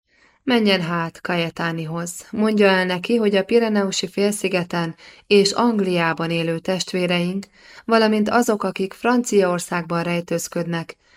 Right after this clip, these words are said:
szívükben őt kívánják és őt választják pápának.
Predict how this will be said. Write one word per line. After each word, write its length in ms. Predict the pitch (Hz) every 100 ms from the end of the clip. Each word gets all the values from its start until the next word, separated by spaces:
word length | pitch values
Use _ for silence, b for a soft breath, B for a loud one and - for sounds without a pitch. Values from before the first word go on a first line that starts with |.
| b
szívükben 760 | - 254 208 202 202 180 175 -
őt 280 | 240 240
kívánják 680 | - 190 175 175 196 214 214
és 220 | 202 196 -
őt 240 | 196 196
választják 640 | 175 165 160 156 - 165 -
pápának. 720 | 165 156 165 165 160 160